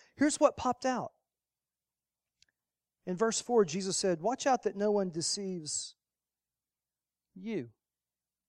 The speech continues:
Who was he talking to? Jesus was talking to his church.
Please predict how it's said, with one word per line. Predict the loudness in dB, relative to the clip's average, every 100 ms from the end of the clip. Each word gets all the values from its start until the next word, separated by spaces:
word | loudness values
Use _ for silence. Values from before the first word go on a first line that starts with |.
| _ _ _ _ _ _ _ _ _ _ _ _ -6
Who | -4
was | -4
he | -6
talking | -10 -18 -18 -18
to? | -18 -20 _ _ _ _ _ _ _ _ _ _ _ _ _ _ _ _ _ _ _ _ _ _ _ -4
Jesus | -2 0 -2
was | -6
talking | -12 -10 -10
to | -10
his | -10
church. | -10 -10 -12 -14 -20